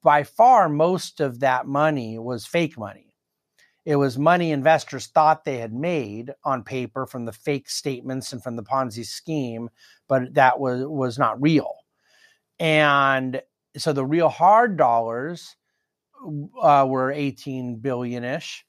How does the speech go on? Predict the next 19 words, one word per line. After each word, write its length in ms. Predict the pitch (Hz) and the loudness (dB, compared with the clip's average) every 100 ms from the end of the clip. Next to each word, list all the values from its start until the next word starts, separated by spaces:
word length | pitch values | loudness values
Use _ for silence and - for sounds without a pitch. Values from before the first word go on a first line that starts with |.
| _ _ _ _ - | _ _ _ _ -2
And 240 | 160 160 | 0 2
this 220 | 180 180 | 0 -2
is 160 | 196 170 | -2 -4
why 380 | 147 160 170 185 | 4 6 8 6
they 140 | 170 | 4
were 80 | 156 | 2
able 280 | 156 160 151 | 2 0 0
to 60 | |
recover 800 | 135 131 - - 277 220 131 127 - | -2 -4 -4 2 2 4 0 -2 -4
about 500 | 143 147 147 147 - - | 2 4 6 4 0 -6
eighty 540 | 170 180 175 175 170 | -4 -4 -4 -4 -4
something 460 | - 170 156 175 156 | -2 -2 -2 -6 -6
percent 680 | 165 - 220 359 - - _ _ _ _ | -8 -4 -2 -2 -6 -14 _ _ _ _
of 200 | - 151 | 0 0
the 80 | 147 | 0
money 340 | 156 156 160 160 | -2 -2 -2 -4
investors 640 | 147 156 - - 156 139 | 0 0 0 -4 -4 -4
had 220 | 143 135 | -2 -2
lost, 840 | 127 156 262 151 139 147 - - | 0 4 6 4 0 -4 -14 -20